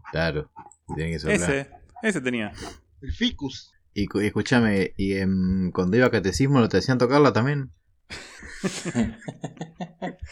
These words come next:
Speaker 2: A mí me hacía, me hacían cantar.
Speaker 3: Te hacían cantar
Speaker 1: Bueno.
Speaker 3: y decía, "Afiná bien, afiná bien", te decía.
Speaker 2: Claro. Qué lindo catecismo, qué manera de jugar la pelota, boludo.
Speaker 1: Hermoso.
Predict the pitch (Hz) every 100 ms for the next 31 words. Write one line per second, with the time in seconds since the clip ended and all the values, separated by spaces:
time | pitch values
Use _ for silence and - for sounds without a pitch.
0 | - - 120 123 131 - - 175 113 117
1 | 113 104 110 - - - - 147 - -
2 | - - - 127 - - - - - -
3 | - _ - - - 175 175 - - 156
4 | 151 - - _ _ 123 - 151 135 -
5 | 165 170 151 135 151 139 131 135 147 151
6 | 156 180 165 - - 143 147 185 208 214
7 | 202 - 175 - 127 113 110 98 92 -
8 | - - _ _ - - - _ 147 131
9 | 131 113 107 101 101 - 117 127 120 120
10 | 113 123 117 104 104 117 104 95 101 107
11 | _ - - - - _ - - 80 82
12 | 85 71 69